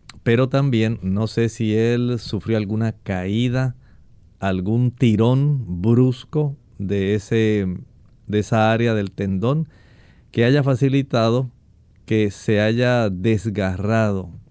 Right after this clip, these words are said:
A veces puede desarrollarse un micro desgarro, pero en otras ocasiones hay desgarros que son bastante notables. Si hubiera algún desgarro leve, la aplicación de hielo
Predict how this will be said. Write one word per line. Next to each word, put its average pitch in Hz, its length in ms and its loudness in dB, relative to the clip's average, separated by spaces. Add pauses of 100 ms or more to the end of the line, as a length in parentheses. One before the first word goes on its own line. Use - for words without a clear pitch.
(240)
A 98 160 0
veces 117 480 0
puede 107 280 -2
desarrollarse 104 1120 -2
un 107 680 -2
micro 139 580 -2
desgarro, 104 1000 -2 (560)
pero 110 160 0
en 143 160 2
otras 139 280 0
ocasiones 120 760 0
hay 101 220 0
desgarros 107 580 0
que 95 120 -4
son 104 260 -2
bastante 92 560 -6
notables. 98 720 -4 (800)
Si 147 320 2
hubiera 139 360 4
algún 123 300 0
desgarro 123 640 2
leve, 120 640 4 (800)
la 110 200 2
aplicación 127 880 0
de 104 320 0
hielo 110 720 0